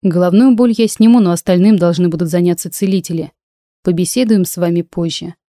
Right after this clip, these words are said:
кивнул он своим умозаключением. Лорд Вестон коснулся двумя пальцами моего виска. В тот же момент по мне будто разряд тока прошёлся. Но когда меня перестало трепыхать,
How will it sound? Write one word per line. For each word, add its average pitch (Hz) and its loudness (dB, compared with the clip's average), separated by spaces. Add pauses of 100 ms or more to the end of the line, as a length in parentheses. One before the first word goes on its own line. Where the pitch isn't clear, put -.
(640)
кивнул 220 2
он 233 2
своим 170 -4
умозаключением. 170 -4 (640)
Лорд 233 -2
Вестон 214 0
коснулся 208 -2
двумя 180 0
пальцами 196 -2
моего 170 -2
виска. 175 -6 (420)
В - -20
тот 262 -2
же 240 0
момент 226 4
по 214 -2
мне 220 4
будто 202 -2
разряд 214 0 (120)
тока 233 0
прошёлся. 185 -4 (480)
Но 175 -4
когда 170 -4
меня 175 0
перестало 170 -6
трепыхать, - -8